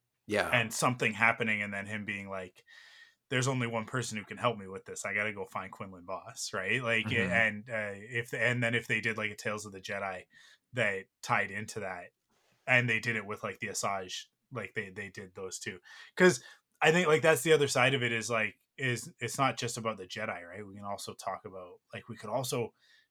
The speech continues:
Speaker 2: we could also have three episodes about Maul, right? Like, we could go
Speaker 1: True.
Speaker 2: back like they did for Ahsoka and do, like,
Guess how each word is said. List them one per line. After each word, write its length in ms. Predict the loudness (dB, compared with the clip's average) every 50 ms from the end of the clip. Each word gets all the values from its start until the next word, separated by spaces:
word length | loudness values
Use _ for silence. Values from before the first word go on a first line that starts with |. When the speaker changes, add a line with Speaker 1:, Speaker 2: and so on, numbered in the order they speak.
| _ _
Speaker 2:
we 100 | -4 0
could 80 | 2 4
also 320 | 6 4 4 4 2 2 2
have 300 | 4 4 4 4 4 0
three 240 | -4 -2 0 2 0
episodes 400 | 0 -2 -4 -4 -2 -4 -4 -4
about 280 | -4 -4 -4 -6 -6 -8
Maul, 440 | -8 -6 -4 -4 -4 -6 -10 -18 _ _ _ _ _ _ _ _ -6
right? 380 | -4 -2 2 2 2 2 0 -2 _ _ -4
Like, 180 | -2 -2 0 0
we 160 | 0 0 2
could 80 | 4 4
go 100 | 4 6
Speaker 1:
True. 0 |
Speaker 2:
back 320 | 6 6 6 6 4 4 2
like 160 | 0 2 2
they 120 | 2 2
did 180 | 2 2 0 0
for 140 | 0 -2 -2
Ahsoka 540 | 0 0 2 2 2 2 0 0 -2 -2 -2
and 100 | -6 -6 -6
do, 160 | -4 -4 -2
like, 200 | -2 -2 -4 -6